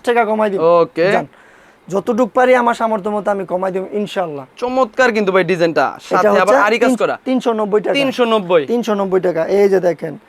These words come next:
Speaker 1: ভাই মাছের কিন্তু টোপ লাগে।
Speaker 2: অবশ্যই।
Speaker 1: শুধু বড়শি পানিতে ফেলালে কিন্তু মাছ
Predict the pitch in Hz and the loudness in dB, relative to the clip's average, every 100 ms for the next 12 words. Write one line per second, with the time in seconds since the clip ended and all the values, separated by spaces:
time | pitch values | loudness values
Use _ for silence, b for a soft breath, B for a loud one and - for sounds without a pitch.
0 | b - 175 190 180 185 208 208 180 202 | b -6 2 2 2 -2 0 -2 -2 -4
1 | 190 - 170 208 220 180 131 - 185 170 | -4 -4 -6 0 0 -2 -10 -2 0 0
2 | - 151 127 196 196 220 220 208 220 214 | 0 0 0 -2 0 0 0 -4 -4 -4
3 | 208 202 202 196 202 196 190 180 | -6 -4 -2 -2 -4 -6 -8 -10